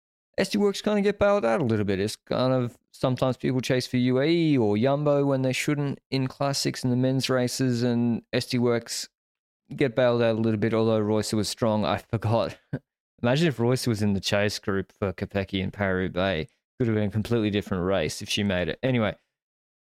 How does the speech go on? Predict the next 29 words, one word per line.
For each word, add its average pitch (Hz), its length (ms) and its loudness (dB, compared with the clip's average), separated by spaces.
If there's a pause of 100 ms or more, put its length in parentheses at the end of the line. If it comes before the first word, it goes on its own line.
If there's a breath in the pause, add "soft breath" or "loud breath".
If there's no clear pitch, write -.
(280)
the 117 80 0
gap 147 300 -2
is 151 100 -2
forty-seven 127 500 0
seconds. 104 520 -2
It's 113 140 -4
coming 131 420 0
down. 98 440 0 (220)
Then 113 220 2
that 113 140 2
we 117 120 0
see 143 520 0 (160)
from 127 140 0
a 104 60 -2
front-on 147 500 0
shot 123 380 2
on 110 120 0
a 104 120 0
short 147 400 0
descent 123 340 0
before 131 320 0
the 127 80 0
Sharav 117 560 2
climb. 123 320 0
We've 117 80 0
got - 180 -4
two 147 200 2
climbs, 104 320 0
Sharav 120 580 0